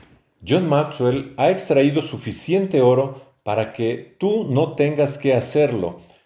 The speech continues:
Cada pepita está contenida en sus principios. Una de las mejores frases conocidas mundialmente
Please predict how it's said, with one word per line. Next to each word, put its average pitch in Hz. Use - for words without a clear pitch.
Cada 233
pepita 147
está 151
contenida 147
en 143
sus 139
principios. 123
Una 143
de 113
las 104
mejores 139
frases 131
conocidas 127
mundialmente 120